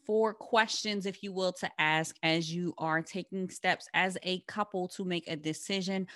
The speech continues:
whether it be, uh, regarding a move, whether it be in regards to taking an opportunity. Um, these are the four steps that we have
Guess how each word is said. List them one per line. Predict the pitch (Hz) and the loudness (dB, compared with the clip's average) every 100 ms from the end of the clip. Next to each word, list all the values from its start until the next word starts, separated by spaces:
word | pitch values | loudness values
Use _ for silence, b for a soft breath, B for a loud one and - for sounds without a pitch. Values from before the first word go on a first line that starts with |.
| B B | B B
whether | 180 180 170 - | 2 4 4 2
it | 175 160 | -2 -2
be, | 156 170 170 160 | -4 -2 0 0
uh, | 160 156 147 | 0 2 0
regarding | 151 147 156 151 151 - | -4 -2 0 2 0 -2
a | 156 143 | -2 0
move, | 160 208 240 240 233 226 - B B - | 2 4 6 6 6 4 -2 B B -4
whether | 175 165 | 0 0
it | 139 165 | 0 -2
be | 170 170 165 165 b b b _ | -4 -2 -2 -2 b b b _
in | 180 180 | 0 2
regards | 170 160 156 160 | 2 4 2 2
to | - | -4
taking | 160 - 185 190 185 | -6 -2 -2 0 -2
an | 175 160 | -2 -2
opportunity. | 151 151 139 143 - 233 220 196 196 196 190 B B - | -2 -4 -6 -6 0 2 2 0 -2 -4 -6 B B -4
Um, | 160 | -2
these | 156 196 226 214 | 0 2 2 2
are | 175 | 2
the | 170 | 0
four | 165 180 185 | -2 -2 -4
steps | 180 170 160 - | -2 -2 -2 -2
that | 151 147 | -2 0
we | 180 190 | -2 -2
have | 185 180 170 165 165 160 | -2 -2 0 2 0 -2